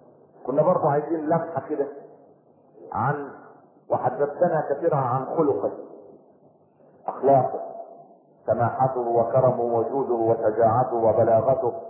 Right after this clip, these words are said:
ها، ووده ولينه وعفوه ورحمته بالمؤمنين ورأفته بالمسلمين، كل هذا تحدثنا فيه. نريد أن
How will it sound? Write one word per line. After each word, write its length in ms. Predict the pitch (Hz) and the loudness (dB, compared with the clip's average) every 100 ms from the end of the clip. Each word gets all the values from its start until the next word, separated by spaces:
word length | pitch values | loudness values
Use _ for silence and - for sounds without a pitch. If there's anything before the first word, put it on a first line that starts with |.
| - | -8
ها، 220 | 117 135 - - - | -4 -4 -6 -12 0
ووده 380 | 120 151 - 139 | 4 4 2 -2
ولينه 580 | 127 127 127 156 151 131 | 0 2 0 0 -2 -2
وعفوه 640 | 127 127 135 156 127 127 | 0 2 2 -2 -2 0
ورحمته 480 | 127 127 151 147 127 | 0 2 -2 0 -2
بالمؤمنين 680 | 127 127 117 131 147 147 | -2 -4 -6 -6 -2 0
ورأفته 560 | 135 131 - 151 147 131 | 2 2 2 0 0 -2
بالمسلمين، 760 | 120 123 123 127 131 156 151 - - - - | -2 -6 -8 -6 -4 -2 -4 -10 -18 -18 0
كل 200 | 202 - | 0 2
هذا 360 | 175 175 151 139 | 2 2 2 -2
تحدثنا 520 | 143 139 151 147 131 | -2 -2 -2 -4 -4
فيه. 220 | 120 117 101 - - - _ _ _ _ - | -8 -8 -14 -18 -20 -20 _ _ _ _ -2
نريد 220 | 359 415 | 0 0
أن 200 | - | -6